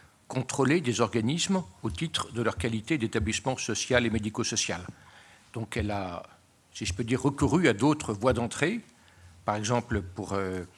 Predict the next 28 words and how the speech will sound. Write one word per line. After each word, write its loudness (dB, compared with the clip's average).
les, -8
les -6
services -2
de, -6
de, -14
de -10
l'unaf, -2
udaf, -2
c'était -4
donc -8
le -6
fonds -10
spécial, 2
euh, -2
par 0
exemple -2
pour 0
l'enquête 0
qui -10
a -2
été -8
faite -4
il -4
y -2
a -8
deux, -4
trois -2
ans, 0